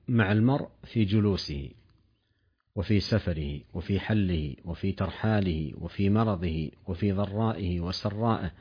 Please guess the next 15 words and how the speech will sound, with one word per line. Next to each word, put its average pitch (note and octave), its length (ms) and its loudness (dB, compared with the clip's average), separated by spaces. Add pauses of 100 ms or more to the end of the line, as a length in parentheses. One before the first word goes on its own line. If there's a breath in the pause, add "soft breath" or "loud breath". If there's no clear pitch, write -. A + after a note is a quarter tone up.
(600 soft breath)
وفي G#2+ 280 2
شدته A2 680 2
ورخائه G2+ 640 -2 (1300)
وفي A2 240 6
فراشه A#2 600 2
عندما G#2+ 440 4
يأوي A2+ 420 4
لينام، G#2 560 4 (320)
فالذكر B2 580 0
مع A2 280 2
المسلم C3+ 580 0
في A2+ 180 -4
كل D3 320 2
أحواله. C#2 500 -6 (1040)
وأيضاً B2 560 6